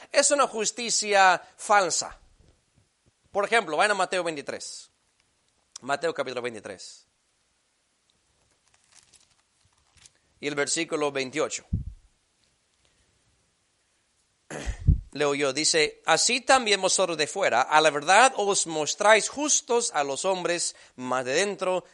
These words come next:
llenos estáis de hipocresía e iniquidad." O sea, podríamos pensar que Jesús tenía en mente una propia ju-, una justicia falsa,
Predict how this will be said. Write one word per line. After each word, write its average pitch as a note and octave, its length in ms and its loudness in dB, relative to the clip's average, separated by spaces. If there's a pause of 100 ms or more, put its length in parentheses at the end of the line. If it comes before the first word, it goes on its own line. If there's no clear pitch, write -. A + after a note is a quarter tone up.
llenos F#3+ 440 0
estáis D#3 500 -2
de C#3 80 -6
hipocresía C#3 840 -4
e D#3+ 440 -2 (240)
iniquidad." B2+ 760 0 (100)
O D#3 100 -10
sea, G3+ 360 2 (180)
podríamos A3 520 -4
pensar G3 540 2
que F3 120 -6
Jesús A3 520 -6
tenía E3+ 240 -8
en D3+ 80 -8
mente D#3 480 -6 (240)
una F3+ 560 0 (120)
propia G3 460 -4
ju-, D3+ 280 -10
una F3+ 180 -6
justicia E3 480 -6
falsa, D3 560 0